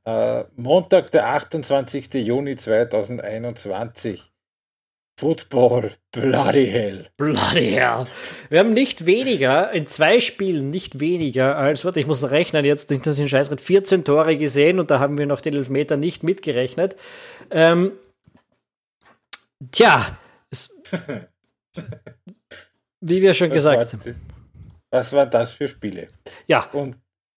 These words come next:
Speaker 2: Crazy Shits. Und beide haben eigentlich nicht so angefangen, als würden sie großartige Spiele werden, muss man auch dazu sagen.
Speaker 1: Das ist
Speaker 2: Ähm,
Speaker 1: richtig.
Speaker 2: äh, Kroatien
Speaker 1: Ja.
Speaker 2: gegen Spanien, um jetzt dort zu bleiben, erste Hälfte eins zu eins.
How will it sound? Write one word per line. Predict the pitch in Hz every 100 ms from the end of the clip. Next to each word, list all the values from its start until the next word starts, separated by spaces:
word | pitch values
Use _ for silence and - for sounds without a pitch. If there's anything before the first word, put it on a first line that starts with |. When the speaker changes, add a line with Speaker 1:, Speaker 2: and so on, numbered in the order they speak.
| _ _
Speaker 2:
Crazy | - 143 156 120 113
Shits. | - 110 - - - -
Und | 151
beide | - 233
haben | 233 202
eigentlich | 196 196
nicht | 220 220
so |
angefangen, | 175 220 - 165 143
als | 139 131
würden | 139
sie | 131
großartige | 135 127 120 117 117
Spiele | 113 117 113
werden, | 110 110
muss | 127 151
man | 147
auch | 147 165
dazu | 147 127
sagen. | 110 104 101 110 - - - _
Speaker 1:
Das | - 135 135
ist |
Speaker 2:
Ähm, | 139
Speaker 1:
richtig. | 135 - - _ _ _ _ _ _ _ _ _ -
Speaker 2:
äh, | 151 143
Kroatien | 139 139 156 196
Speaker 1:
Ja. | 175
Speaker 2:
gegen |
Spanien, | 151 127 143 175
um | 165
jetzt | 160 151
dort | 147
zu | 143
bleiben, | 127 143 202 190
erste | - 143 -
Hälfte | 139 175 - 170 175
eins | 139 151
zu | -
eins. | 123 139 208 - -